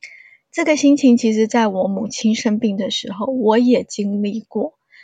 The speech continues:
我相信很多人在生命当中，也许面对不同的亲人或者是不同的处境，都有同样的经历和感受。那周范老师在里面就写了，他当然就很难过。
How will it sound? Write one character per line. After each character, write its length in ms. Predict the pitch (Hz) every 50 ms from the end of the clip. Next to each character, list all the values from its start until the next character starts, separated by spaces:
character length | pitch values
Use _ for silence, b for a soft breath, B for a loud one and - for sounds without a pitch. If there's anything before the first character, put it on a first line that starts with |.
| b b b
我 100 | - 247
相 240 | 254 - 294 302 302
信 180 | 302 320 320 277
很 140 | 262 208 208
多 180 | 240 247 262
人 200 | 262 240 220 208
在 160 | 226 247 240
生 200 | 233 - - 226
命 240 | 220 233 240 233 220
当 260 | 214 220 208 214 214 214
中， 280 | - 208 202 208 233 - _ _ _ _
也 140 | - 262 285
许 140 | - - 269
面 220 | 262 277 285 262
对 120 | 262 269 262
不 160 | 254 294 285
同 220 | - 269 226 208
的 100 | 214 220
亲 300 | 214 - - 233 226 226
人 220 | 226 214 190 202 214
或 140 | - 269
者 140 | 233 220 202
是 140 | 214 - 240
不 160 | - 277 285
同 240 | - - 214 190 190
的 100 | 202 202
处 240 | - - - - 233
境， 260 | - - 226 202 b b b b b b b b _ _
都 160 | - 320 320
有 220 | 311 302 262 - -
同 260 | - - - 196 202
样 160 | 233 254 247
的 80 | 220 196
经 320 | 202 - - 214 214 214
历 160 | 214 202 202
和 140 | 180 190 185
感 200 | - - 202 - -
受。 340 | - - - - - - 302 _ _ _ _ _ _ _ _ _ _ _ _ _ _ _ _ _ _ _ _ _
那 180 | - 302 294 277 - _ _
周 160 | - - 302
范 160 | 277 - 311 294
老 160 | 254 - 202
师 160 | - - 240
在 160 | 233 254 233
里 80 | 233 226
面 220 | 220 226 240 226
就 120 | 247 262 262
写 220 | 240 - - 196
了， 100 | - -
他 200 | - - 247 254
当 100 | - 269
然 140 | 262 233 226
就 100 | 262 254
很 260 | - - 202 180 180
难 220 | 180 170 240 226
过。 420 | 196 - - 208 185 285 294 294